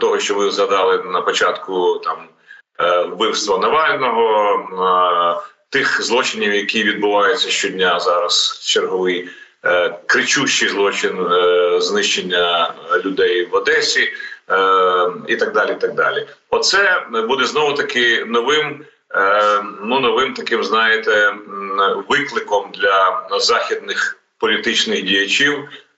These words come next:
у їхньому реальному ставленні до Росії. Чи вони все-таки будуть тримати оцей псевдо, е, контакт з Росією через якісь, е, потенційні переговори з Путіним, чи все-таки скажуть для себе: «Ні,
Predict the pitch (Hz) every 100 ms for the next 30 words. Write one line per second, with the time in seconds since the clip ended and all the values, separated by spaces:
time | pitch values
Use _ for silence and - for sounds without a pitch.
0 | - 110 120 110 110 110 107 107 - 113
1 | 110 123 131 117 110 - 113 110 107 110
2 | 104 104 101 101 - 82 - - - -
3 | _ - 117 113 113 - 117 - 110 104
4 | 107 107 - - - 120 120 107 104 107
5 | 101 - 107 101 101 - - - 131 110
6 | 101 104 98 - - _ - 98 95 92
7 | 92 90 - 120 113 107 185 - - -
8 | 117 107 120 123 123 120 - 127 120 120
9 | - 120 113 113 - - - 117 - -
10 | - - _ - - 101 - - 156 135
11 | 127 - 131 120 117 123 117 113 110 110
12 | - - 110 104 104 104 104 104 - -
13 | - 165 151 143 - 131 123 107 - 120
14 | 113 107 95 87